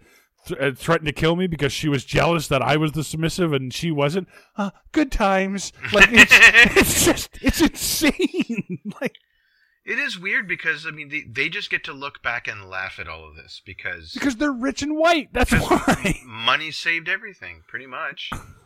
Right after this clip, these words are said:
Speaker 1: Like,
Speaker 2: I mean,
Speaker 1: fuck. Oh.
Speaker 2: Like, I get it. In this one, it was trying to say that money was the, the cause of their trouble.
Speaker 1: Yeah.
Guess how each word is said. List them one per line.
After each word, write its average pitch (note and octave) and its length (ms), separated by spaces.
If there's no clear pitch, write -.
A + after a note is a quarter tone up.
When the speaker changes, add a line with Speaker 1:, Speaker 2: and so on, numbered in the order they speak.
Speaker 1:
Like, A3+ 100
Speaker 2:
I C#3+ 100
mean, D#3 140
Speaker 1:
fuck. D4 440
Oh. D#3+ 640
Speaker 2:
Like, D#3+ 200
I E3+ 80
get D3+ 180
it. E3+ 140
In C3+ 120
this C#3 160
one, C#3+ 120
it B2+ 40
was A#2 120
trying B2 200
to A#2+ 60
say B2+ 140
that A2 140
money G#2+ 240
was G2 220
the, G2 240
the F#2+ 120
cause F#2+ 360
of A#2+ 100
their B2+ 140
trouble. D3+ 480
Speaker 1:
Yeah. C#3+ 280